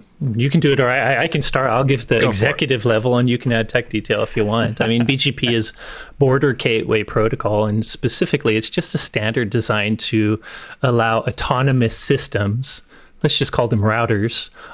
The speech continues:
Speaker 1: on the internet to exchange router and reachability information. I mean, the internet is just a bunch of wires all over the place connected with routers that the entire community, yes, there's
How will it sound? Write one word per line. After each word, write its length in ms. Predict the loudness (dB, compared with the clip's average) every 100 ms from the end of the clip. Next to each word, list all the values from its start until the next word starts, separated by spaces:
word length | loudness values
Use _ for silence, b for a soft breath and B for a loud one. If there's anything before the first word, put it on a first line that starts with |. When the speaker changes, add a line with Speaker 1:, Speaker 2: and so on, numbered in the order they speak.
| B
Speaker 1:
on 160 | 2
the 180 | 2 2
internet 560 | 2 0 2 2 0 -2
to 140 | 0
exchange 600 | 0 0 -2 0 2 0
router 360 | 0 0 2 2
and 120 | 2
reachability 640 | 0 0 -2 0 0 0
information. 640 | -4 -6 -6 -6 -10 -8 -4
I 100 | -2
mean, 180 | 0 0
the 120 | 0
internet 400 | 0 0 0 0
is 180 | 0 0
just 340 | 0 0 0 0
a 60 |
bunch 320 | 0 2 2 0
of 220 | 0 0
wires 540 | 2 2 2 0 2
all 180 | 2 2
over 160 | 0 -2
the 100 | -6
place 340 | -2 -2 -2
connected 440 | -2 -2 -2 -4
with 180 | -2 -2
routers 680 | 0 0 0 0 -2 -4 -8 B B B B B -2
that 320 | 0 0 0
the 100 | 0
entire 340 | 0 0 -2
community, 760 | -2 0 2 4 2 2 0 0
yes, 320 | -2 -2 -2
there's 380 | -2 0 0 -2